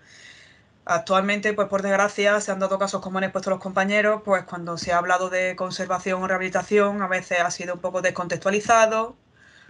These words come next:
desubicado, sin relación con el entorno. Y por la parte que me toca desde la arquitectura, pues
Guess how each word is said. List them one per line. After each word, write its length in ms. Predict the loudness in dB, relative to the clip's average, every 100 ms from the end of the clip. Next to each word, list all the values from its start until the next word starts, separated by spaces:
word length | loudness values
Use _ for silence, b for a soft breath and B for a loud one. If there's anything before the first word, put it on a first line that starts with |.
| -6
desubicado, 1080 | -6 -6 -2 2 4 6 6 4 0 -4 -6
sin 200 | -8 -6
relación 340 | -6 -6 -4
con 140 | 0
el 100 | 0
entorno. 640 | 0 0 0 0 -2 -6 -8 _ _ _ B B B B B _ -6
Y 240 | -2 0
por 140 | 2
la 120 | 2 0
parte 240 | 0 0
que 80 | 0
me 100 | 0
toca 300 | -2 2 2
desde 200 | 4 4
la 60 |
arquitectura, 880 | 2 0 -4 -4 -2 4 6 6 4
pues 400 | 2 -2 -2 -4